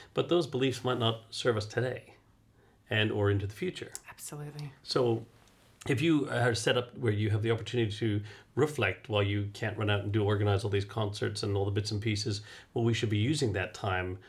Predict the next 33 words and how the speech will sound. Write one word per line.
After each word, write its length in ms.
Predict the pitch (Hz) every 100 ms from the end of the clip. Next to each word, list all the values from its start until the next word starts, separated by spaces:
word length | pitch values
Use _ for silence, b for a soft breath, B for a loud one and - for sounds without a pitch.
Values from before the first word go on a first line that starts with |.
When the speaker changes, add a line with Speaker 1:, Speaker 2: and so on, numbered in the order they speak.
| B
Speaker 1:
wisely 460 | 101 107 139 110 101
to 140 | 101
do 260 | 98 101 190
some 180 | - 98
deep 220 | 90 101
reflection 480 | - 101 101 98 -
and 160 | 101 95
challenge 380 | - 110 107 101
our 220 | 95 95 B B
personal 320 | - 117 117 107
and 80 | 101
professional 440 | 104 107 101 113
biases 560 | 101 95 98 - 104 98
and 100 | 95
our 120 | 98
opinions 440 | 101 117 104 95
about 260 | 95 95 92
things 280 | 101 101 98
and, 180 | 98 98 B B B B -
um, 240 | 101 101
reimagine 720 | 104 110 135 113 120 131 107 104
a 40 |
whole 220 | 101 113
new 160 | 113 104
world 300 | 104 113 107
as 180 | 104 101
to 640 | - 110 107 104 104 139 - - B B B _
what's 160 | 120 113
the 100 | 117
next 240 | 123 -
evolution 400 | 107 101 101 107
of 80 | 101
the, 100 | 104